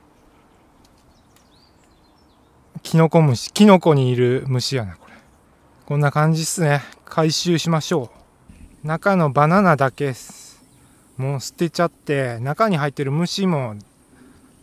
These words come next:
ちゃんと外に出るようにしてやって、<clears throat> から捨てましょう。はい。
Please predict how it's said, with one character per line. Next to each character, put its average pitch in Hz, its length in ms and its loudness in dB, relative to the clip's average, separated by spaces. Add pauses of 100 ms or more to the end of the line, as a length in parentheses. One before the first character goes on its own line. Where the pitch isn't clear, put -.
(140)
ち - 60 -20
ゃ 156 60 -4
ん 156 60 -6
と 143 120 -8
外 190 300 -2
に 160 80 0
出 131 160 -2
る 131 60 -2
よ 160 100 -2
う 147 40 -2
に 135 80 -4
し - 80 -12
て 139 100 -6
や 131 80 -4
っ - 20 -10
て、 120 400 -10 (1000)
<clears throat> - 1700 -20
か 175 160 -4
ら 170 220 -2 (480)
捨 - 100 -16
て 165 140 -2
ま 143 140 -2
し - 120 -8
ょ 120 220 -8 (1400)
う。 - 40 -10
は 123 60 -10
い。 143 140 -12